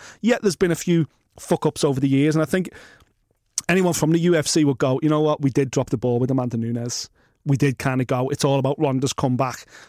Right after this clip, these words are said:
Screw the fact that we've got this incredible spokeswoman for the L G B T community that would bring in the pink pound and then this company globally millions.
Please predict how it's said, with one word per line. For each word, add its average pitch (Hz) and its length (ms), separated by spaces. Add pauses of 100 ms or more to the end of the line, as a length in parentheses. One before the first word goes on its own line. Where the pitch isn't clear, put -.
(140)
Screw 196 300
the 170 80
fact - 280
that 156 160
we've 143 180
got 143 180
this 143 180
incredible 151 920
spokeswoman 151 760
for 143 120
the 131 180 (260)
L 156 180
G 151 180
B 151 180
T 156 200
community 147 480
that 151 140
would 143 100
bring 147 240
in 151 120
the 147 60
pink 170 240
pound 180 440 (240)
and 175 160
then 175 160
this 170 120
company 165 340
globally 170 480
millions. 180 680